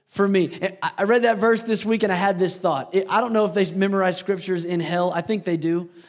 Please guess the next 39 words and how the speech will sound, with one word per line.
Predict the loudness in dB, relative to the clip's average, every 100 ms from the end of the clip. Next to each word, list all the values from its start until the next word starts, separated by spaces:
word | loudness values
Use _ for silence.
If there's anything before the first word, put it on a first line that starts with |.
| -6
I | -2
think | -2 0
the | -2
demons | 0 0 -2
want | -2 0
to |
know | 2 2
the | 2
word | 2 2 2 -2
so | -6
that | -2
they | -2
can | -2 -4
deceive | -6 -4 -4 0
you | 0
about | 0 0 0
what | -2
it | -4
says | -2 0 0
and | -2
what | -2
it | -2
means. | -2 -2 -4 -10 -20 -2
But | 2
I | 2
just | 2 0 2
think | 0 2
this | 0
is | -2
probably | 2 4 4 4 2 2 -2 0
a, |
a, | 2 2 2
a | 0
verse | 2 2 2
that | 0 0
they | 4
all | 6 4
have | 4 2 2 2
to | 0 0